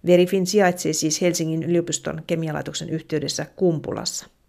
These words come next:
Kemiallisen aseen kieltosopimus kieltää kehittämästä, tuottamasta, varastoimasta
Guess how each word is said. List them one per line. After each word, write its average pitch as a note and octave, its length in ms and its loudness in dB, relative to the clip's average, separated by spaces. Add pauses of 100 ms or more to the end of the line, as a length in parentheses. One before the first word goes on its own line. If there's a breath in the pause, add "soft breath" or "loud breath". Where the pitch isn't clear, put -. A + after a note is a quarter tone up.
(1000 soft breath)
Kemiallisen A#3+ 440 2
aseen G#3+ 260 2
kieltosopimus F3+ 880 2
kieltää D#3+ 460 -2
kehittämästä, E3+ 680 0
tuottamasta, D#3 880 0
varastoimasta D3+ 880 -2